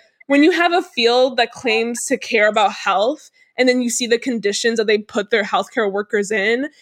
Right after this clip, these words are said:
it's really hard to kind of accept that irony, especially when you're the one suffering through it.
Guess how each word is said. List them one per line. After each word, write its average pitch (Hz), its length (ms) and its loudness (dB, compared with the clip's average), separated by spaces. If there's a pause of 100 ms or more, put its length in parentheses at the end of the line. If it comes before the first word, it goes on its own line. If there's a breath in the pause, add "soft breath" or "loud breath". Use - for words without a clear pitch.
(200 soft breath)
it's 262 320 -2
really 247 960 2 (200 loud breath)
hard 220 600 0
to - 140 -6
kind 220 260 -2
of 208 120 -2
accept 208 500 -2
that 151 260 0
irony, 254 600 0
especially 240 480 -2
when 220 280 -2
you're 214 220 2
the 220 120 -2
one 208 260 -4
suffering 208 500 -4
through 208 380 0
it. 349 240 0